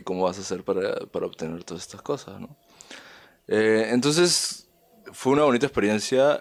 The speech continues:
Hice amigos con los que actualmente cuento en, en mi día a día y de los cuales no quiero prescindir. Podría, pero no quiero.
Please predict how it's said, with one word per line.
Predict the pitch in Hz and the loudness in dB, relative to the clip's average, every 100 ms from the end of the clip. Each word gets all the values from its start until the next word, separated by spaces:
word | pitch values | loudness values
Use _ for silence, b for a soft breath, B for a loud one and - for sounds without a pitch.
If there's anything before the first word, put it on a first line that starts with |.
| - - - 110 | -6 -20 -20 -16
Hice | 110 110 127 117 95 | -8 -2 2 4 2
amigos | 98 101 107 120 | 2 2 2 0
con | - 95 | -4 -4
los | 87 | -4
que | - 82 | -4 -4
actualmente | - - 92 - 104 110 95 | -4 -10 -6 -2 0 0 -2
cuento | - 95 98 95 98 101 | 0 0 0 0 2 2
en, | |
en | 87 | 0
mi | 85 87 | -4 -2
día | 90 90 | 0 0
a | |
día | 87 92 87 104 - _ _ _ _ _ - _ _ _ - | 0 -2 -4 -8 -14 _ _ _ _ _ -20 _ _ _ -14
y | |
de | 87 92 | -4 -4
los | 85 | -2
cuales | 85 87 95 - - - | -4 -4 -8 -12 -12 -14
no | - 90 98 | -6 -2 -2
quiero | - 98 98 | 2 2 2
prescindir. | 90 - 80 85 87 - - _ _ _ _ _ - | -2 -8 -6 -4 -6 -8 -18 _ _ _ _ _ -6
Podría, | 87 92 90 | -2 2 0
pero | 95 | -2
no | 85 | -6
quiero. | 85 87 | -6 -8